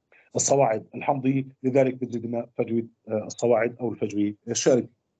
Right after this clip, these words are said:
هلا بقصور قشر الكدر أو ده أديسون، آه، مثل ما بتعرفوا من تأثيرات الألدوستيرون مثل ما ذكرناها أكثر من مرة، هو بيؤدي لزيادة عود امتصاص الصوديوم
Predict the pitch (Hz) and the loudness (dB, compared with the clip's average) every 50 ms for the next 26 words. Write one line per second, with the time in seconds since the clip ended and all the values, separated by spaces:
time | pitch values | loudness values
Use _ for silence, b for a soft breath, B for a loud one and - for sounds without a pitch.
0 | _ _ _ _ _ _ _ - 151 156 143 131 143 139 139 127 123 143 135 - | _ _ _ _ _ _ _ 2 4 4 4 2 0 -6 -8 -6 -6 -6 -6 -4
1 | - 131 131 - 127 117 - _ - 120 107 - 139 139 147 165 170 170 - 135 | -6 -8 -8 -8 -10 -14 -16 _ -12 -10 -6 -2 0 4 4 4 2 2 0 0
2 | 123 131 139 139 - - - 139 139 135 139 131 151 170 196 208 202 - _ _ | 2 2 0 -2 -2 -8 -4 -4 -2 0 0 2 4 4 4 2 2 -4 _ _
3 | _ _ _ _ _ _ _ - 120 117 117 120 131 139 151 151 139 139 123 - | _ _ _ _ _ _ _ 2 2 2 4 2 2 0 0 0 2 2 2 2
4 | 151 135 131 - - 190 196 185 - - 131 131 131 156 131 - - 135 123 107 | 2 0 0 0 -4 -4 -4 -6 -8 -6 -6 -4 -2 -4 -6 -4 0 0 2 0
5 | - - _ - 135 135 131 123 127 127 - 135 135 - - 190 185 175 - _ | 0 -2 _ -6 -4 -2 0 0 -2 0 2 2 4 4 4 2 0 -6 -16 _
6 | _ _ _ _ _ _ - 113 123 127 127 127 120 123 120 123 131 120 123 117 | _ _ _ _ _ _ -8 -4 -4 -2 0 2 2 2 2 0 0 0 0 0
7 | 117 120 - 131 - - 131 127 135 139 143 156 180 190 - _ _ _ _ _ | 0 -2 -6 -4 0 0 2 2 4 2 4 4 2 2 0 _ _ _ _ _
8 | _ - - 117 135 139 127 120 120 117 - 120 110 107 135 139 135 117 120 113 | _ -6 0 2 2 4 2 2 0 -4 -8 -10 -6 -4 -4 -4 -2 0 0 2
9 | 113 110 107 107 _ - 117 117 139 143 135 - - 107 113 123 117 113 - _ | 2 0 -2 -4 _ -10 -2 2 4 4 4 2 -2 -2 0 0 -2 -2 -8 _
10 | - 110 107 - - - 135 120 101 - _ _ - - - 143 143 143 160 185 | -12 -12 -10 -8 -6 -2 0 0 -2 -2 _ _ -12 -6 0 0 2 4 4 4
11 | 180 175 | 2 0